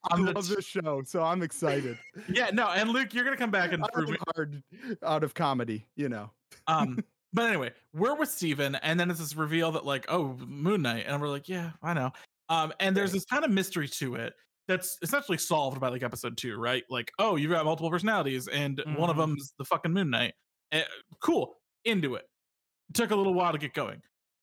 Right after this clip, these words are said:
Speaker 2: And my biggest issue, and this is why I really struggled to engage with the show, was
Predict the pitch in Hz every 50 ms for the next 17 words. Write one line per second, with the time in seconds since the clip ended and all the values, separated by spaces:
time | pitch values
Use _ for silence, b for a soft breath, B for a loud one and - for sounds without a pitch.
0 | _ _ 185 185 185 185 180 175 156 - 320 359 370 311 - - 151 131 - 147
1 | 139 139 151 170 170 - 202 202 175 180 165 156 147 147 120 131 135 135 143 170
2 | 185 214 202 - - 170 165 160 160 156 151 - 143 127 127 127 123 135 131 131
3 | 123 131 123 120 123 - - 135 120 104 98 113 - _ _ _ _ _ _ _
4 | _ _ _ _ _ _ _ _ _ _ _ _ _ _ _ _ - 165 160 170
5 | 165 165 156 151 147 143 139 131 127 - - - -